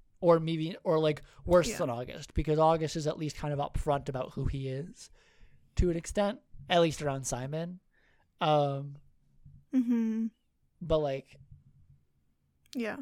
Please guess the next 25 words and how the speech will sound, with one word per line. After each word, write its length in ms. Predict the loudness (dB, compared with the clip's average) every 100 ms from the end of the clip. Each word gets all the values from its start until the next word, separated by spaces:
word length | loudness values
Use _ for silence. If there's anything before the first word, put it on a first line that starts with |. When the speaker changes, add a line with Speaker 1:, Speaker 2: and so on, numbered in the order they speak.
| -8
Speaker 1:
I 80 |
mean, 360 | -6 -6 -12 -16 _ _ _ _ _ _ -4
it's, 220 | -4 -4
it 160 | -6
definitely 320 | 2 2 2 -2
would 160 | -2
be 100 | -2
a 40 | -2
moment 280 | -2 -2
of, 100 | -6
like, 320 | -4 -6 -8 _ _ _ _ _ _
severe, 420 | -6 -4 -2 -2
like, 260 | -2 -8 -10
lack 300 | -10 -10 -4
of 160 | 0
empathy 760 | 0 0 -4 -4 -6 -4 -6 -8 -16 _
on 160 | -6 -4
his 180 | -4 -2
part 260 | 0 0
to, 100 | 0
like, 240 | 0 -2 -2
go 200 | 0 2
that 260 | 0 -4
far, 500 | -2 -2 0 -4 -6 -12 _ _ _ _ _
um, 640 | -6 -2 -2 -4 -8 -14